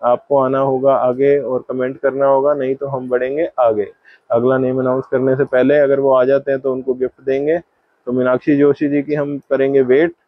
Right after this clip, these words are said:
डेढ़ minute वेट करना हमारी duty है। और अभी, अब आ गए हैं जी,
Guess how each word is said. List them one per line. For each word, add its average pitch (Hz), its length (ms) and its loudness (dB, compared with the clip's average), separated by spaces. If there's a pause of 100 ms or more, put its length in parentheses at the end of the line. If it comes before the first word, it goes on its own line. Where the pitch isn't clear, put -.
(340)
डेढ़ 123 220 -2
minute 127 220 -6
वेट 123 260 -2
करना 127 260 0
हमारी 123 300 2
duty 131 360 0
है। 156 200 0 (520)
और 117 360 2 (500)
अभी, 127 260 -2 (100)
अब 160 260 0
आ 131 160 2
गए 139 240 0
हैं 139 220 -4
जी, 147 200 -4